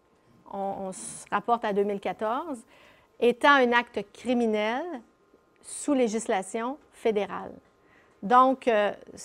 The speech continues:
vous allez dire, c'est jouer avec les mots, mais ça a été apporté comme ça pour pouvoir le réglementer. Donc, on a parlé de soins et on a parlé d'acte médical. C'est pour cette raison-là qu'on n'a pas utilisé le mot euthanasie. C'est pour cette raison-là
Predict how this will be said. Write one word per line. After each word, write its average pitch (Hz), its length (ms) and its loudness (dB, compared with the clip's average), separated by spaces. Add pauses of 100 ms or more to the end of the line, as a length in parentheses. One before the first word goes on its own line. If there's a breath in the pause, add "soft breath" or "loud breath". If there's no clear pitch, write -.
(280)
vous 214 100 -4
allez 214 160 2
dire, 226 180 0
c'est 220 180 -2
jouer 226 260 4
avec 214 200 0
les 220 160 2
mots, 233 300 -2
mais 220 220 0
ça 226 200 0
a - 20 4
été 262 440 0 (200)
apporté 240 500 0
comme 240 320 2
ça 240 340 -2 (460 loud breath)
pour 285 180 2
pouvoir 247 640 2
le 226 280 2 (160)
réglementer. 214 720 0 (420 soft breath)
Donc, 214 160 -4
on 214 100 0
a 214 80 -2
parlé 233 500 4
de 202 180 0
soins 226 420 -4
et 262 140 0
on 214 100 -2
a 214 60 -4
parlé 220 340 0
d'acte 247 420 2
médical. 214 720 -4 (320 soft breath)
C'est - 160 -4
pour 214 200 -4
cette 214 220 -4
raison-là 233 420 0
qu'on 269 100 -4
n'a 214 120 -4
pas 214 140 -2
utilisé 208 460 -4
le 220 120 -2
mot 208 200 -2
euthanasie. 208 500 -4
C'est 247 120 -6
pour 214 140 -6
cette 240 180 -6
raison-là 226 680 -2